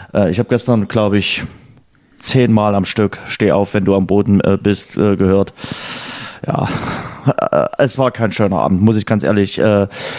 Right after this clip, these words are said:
äh, gestehen. Es war jetzt nicht mein erster Abstieg, äh, den ich mit Dynamo Dresden erlebt habe. Aber es tut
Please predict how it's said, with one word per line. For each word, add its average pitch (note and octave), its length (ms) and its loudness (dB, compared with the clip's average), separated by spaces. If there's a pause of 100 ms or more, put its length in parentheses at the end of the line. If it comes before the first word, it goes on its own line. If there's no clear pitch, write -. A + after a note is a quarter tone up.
(320)
äh, G2+ 160 2
gestehen. G#2+ 480 2
Es - 140 -8
war G#2 100 4
jetzt - 160 -2
nicht G#2 160 -2
mein G2 140 2
erster G2 300 0
Abstieg, F#2+ 420 0
äh, G2 180 2
den G2 180 2
ich F#2 140 0
mit G2 220 0 (220)
Dynamo F#2+ 280 4
Dresden F2+ 600 0
erlebt F#2 400 0
habe. F#2 340 2 (840)
Aber F2+ 280 2
es - 160 -2
tut G2 260 0